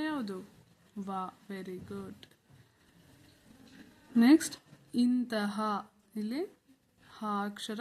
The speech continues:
ಅವರ್ಗೀಯ ವ್ಯಂಜನ ಆಗುತ್ತೆ. ಅದರ, ರ ಅಕ್ಷರ ಅವರ್ಗೀಯ ವ್ಯಂಜನ. ಹಾಗೆ ಒಳಗೆ ಪದದಲ್ಲಿ ಳ ಅಕ್ಷರ ಅವರ್ಗೀಯ ವ್ಯಂಜನ. ಕುಶಲ, ಇಲ್ಲಿ ಲ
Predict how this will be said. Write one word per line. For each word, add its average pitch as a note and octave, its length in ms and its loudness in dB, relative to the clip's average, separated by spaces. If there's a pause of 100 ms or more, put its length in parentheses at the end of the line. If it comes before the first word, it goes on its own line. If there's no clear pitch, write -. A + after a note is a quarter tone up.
(140)
ಅವರ್ಗೀಯ G#3 400 -4
ವ್ಯಂಜನ F#3+ 300 -6
ಆಗುತ್ತೆ. F#3+ 460 -10 (500)
ಅದರ, G#2+ 520 -2 (1040)
ರ G3+ 40 -10 (200)
ಅಕ್ಷರ G3 400 -12 (840)
ಅವರ್ಗೀಯ G3+ 480 -2
ವ್ಯಂಜನ. G3 380 -6 (160)
ಹಾಗೆ A3 240 -6
ಒಳಗೆ A3 600 -4
ಪದದಲ್ಲಿ A3 880 -4 (800)
ಳ A3+ 220 2 (240)
ಅಕ್ಷರ A#3+ 380 -8 (580)
ಅವರ್ಗೀಯ G#3 460 -4
ವ್ಯಂಜನ. F#3 360 -10 (1400)
ಕುಶಲ, G#3+ 580 6 (2000)
ಇಲ್ಲಿ B3+ 240 8 (220)
ಲ G3+ 140 -2